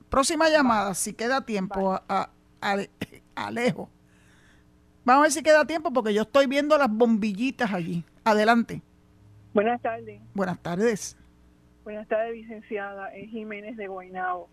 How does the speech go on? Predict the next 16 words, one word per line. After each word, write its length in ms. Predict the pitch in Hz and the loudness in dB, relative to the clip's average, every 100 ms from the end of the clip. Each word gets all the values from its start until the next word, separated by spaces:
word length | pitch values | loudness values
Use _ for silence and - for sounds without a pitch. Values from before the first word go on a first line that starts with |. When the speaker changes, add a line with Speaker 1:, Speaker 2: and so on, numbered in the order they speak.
| - | 0
Speaker 1:
Adelante. 720 | 220 214 233 240 - 180 - - - _ _ - | 0 2 2 2 -2 -10 -12 -16 -16 _ _ -2
Speaker 3:
La 220 | 202 202 | 0 0
felicito. 440 | 214 202 220 196 190 _ _ _ _ _ _ _ _ _ _ _ | -4 -10 -14 -18 -18 _ _ _ _ _ _ _ _ _ _ _
Siempre 280 | 254 240 240 | -10 -8 -8
la 80 | 262 | -12
escucho. 600 | 285 - 202 190 196 185 - | -14 -10 -10 -10 -14 -16 -8
La 100 | 202 | -4
Speaker 1:
Ay, 80 | 262 | -2
qué 100 | 302 | 0
Speaker 3:
felicito 80 | 247 | 0
Speaker 1:
bueno. 280 | 226 285 240 | 2 2 2
Speaker 3:
por 120 | 214 | 0
el 100 | 196 | -2
programa 460 | 202 190 185 196 202 | -6 -4 -4 -6 -6
de 80 | 190 | -8
ayer. 320 | 185 185 | -8 -12